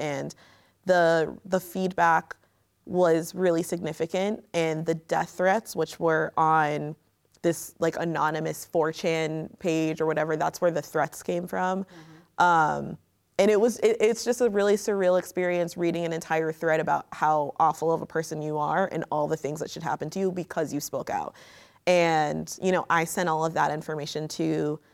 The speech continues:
Speaker 1: the city manager, and so, like, it's, it's out there now. Um, and I was posting about it on my council page as well, of saying, like, "Here's the feedback, here's what I'm getting." But yeah, it's, it's been the, it's been by far the,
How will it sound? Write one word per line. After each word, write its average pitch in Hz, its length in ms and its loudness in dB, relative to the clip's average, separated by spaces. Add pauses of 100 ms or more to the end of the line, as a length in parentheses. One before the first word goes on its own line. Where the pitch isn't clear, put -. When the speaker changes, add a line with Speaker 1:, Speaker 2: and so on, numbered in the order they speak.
(280)
Speaker 1:
the 170 100 -2
city 156 200 0
manager, 202 640 4
and 170 140 2
so, 175 100 2
like, 160 180 4
it's, - 320 -2
it's - 260 -6
out 156 220 0
there 185 440 2
now. 180 500 4
Um, 151 160 -4
and 151 100 -2
I 165 80 4
was 185 140 2
posting 180 360 -2
about 170 220 2
it 170 80 0
on 165 140 -2
my 165 120 -8
council 160 380 -6
page 160 260 -2
as 151 140 -4
well, 156 300 0
of 160 80 -2
saying, 156 260 -2
like, 147 180 -8
"Here's 160 380 -6
the - 120 -8
feedback, 156 720 -4
here's 151 220 -6
what 151 80 -4
I'm 151 100 -8
getting." 156 400 -4 (640)
But 185 580 2
yeah, 254 280 4
it's, - 280 0
it's 196 240 -2
been 220 560 2 (360)
the, 202 240 4 (400)
it's 196 220 0
been 202 260 2
by 185 160 4
far 180 220 2
the, 170 300 0